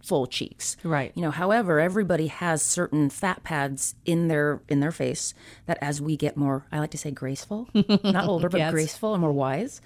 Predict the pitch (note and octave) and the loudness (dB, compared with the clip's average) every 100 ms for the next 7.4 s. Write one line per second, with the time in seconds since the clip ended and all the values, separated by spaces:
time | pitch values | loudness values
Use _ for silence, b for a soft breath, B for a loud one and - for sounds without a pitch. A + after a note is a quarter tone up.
0 | F3+ F#3+ A3+ G#3+ D#3 D3 D3 F3+ - G#3 | 0 4 4 2 -2 -6 -2 -2 2 2
1 | - - F#3 F#3+ G3+ G#3 D3 C#3+ - E3 | 2 -2 -2 0 2 2 0 -2 -4 0
2 | D3 C#3 - - E3+ D#3+ D#3+ C#3+ D3+ D#3+ | 2 2 -2 -6 -4 -4 -2 -4 -4 -6
3 | - - - - - D3+ D3+ D3+ D#3+ D3+ | -6 -10 -10 -10 -2 2 2 2 0 -2
4 | - C3+ D#3 C#3+ D3+ F#3+ D3+ C3+ C3 C3+ | -4 -6 -4 -2 0 0 0 0 -2 -4
5 | - B B B B B - D#3 C#3+ C#3+ | -8 B B B B B 0 2 4 2
6 | C#3 D#3+ F3 F3 F#3 - F3 D3+ D3+ - | 2 2 2 2 0 0 0 0 -2 -6
7 | _ D3 C#3+ | _ -6 -4